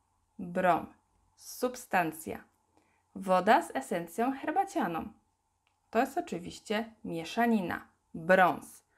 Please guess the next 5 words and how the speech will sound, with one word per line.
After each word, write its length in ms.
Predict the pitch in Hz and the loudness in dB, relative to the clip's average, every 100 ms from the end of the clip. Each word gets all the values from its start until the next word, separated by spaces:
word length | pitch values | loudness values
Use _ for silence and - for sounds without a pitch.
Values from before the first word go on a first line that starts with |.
| _ _ | _ _
Brąz 480 | 170 170 160 156 - | -2 2 2 2 0
to 160 | 233 277 | 2 2
stop, 540 | - - 196 - - _ _ _ _ _ _ - | -2 2 2 2 -4 _ _ _ _ _ _ -6
czyli 520 | 185 160 180 311 - _ | -2 0 0 -4 -8 _
mieszanina. 1000 | 196 180 175 170 - 247 254 196 165 - | -10 -4 -2 -2 2 4 4 0 -4 -8